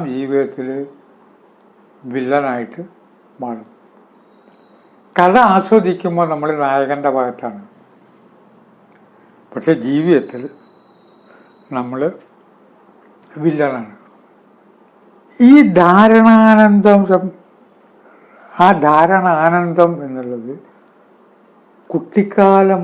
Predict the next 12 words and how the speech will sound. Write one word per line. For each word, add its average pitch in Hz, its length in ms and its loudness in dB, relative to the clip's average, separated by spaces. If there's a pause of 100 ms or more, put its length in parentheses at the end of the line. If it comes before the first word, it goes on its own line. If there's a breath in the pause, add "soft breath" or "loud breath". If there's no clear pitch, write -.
മുതൽക്കേ 139 500 -6 (160)
നമ്മൾ 131 220 -10 (140)
വളർത്തിയെടുക്കേണ്ട 127 920 -6 (1120)
ഒരു 151 240 -4
പ്രക്രിയ 139 480 -8 (880)
ആണ്. 113 120 -16 (2500)
ധനം 185 300 2 (100)
എന്നെ 156 240 -6
അഹങ്കാരിയാക്കും, 139 800 -2 (1900)
ഉന്നത 226 320 4 (140)
സ്ഥാനത്ത് 190 600 2
എത്തുമ്പോ 165 500 0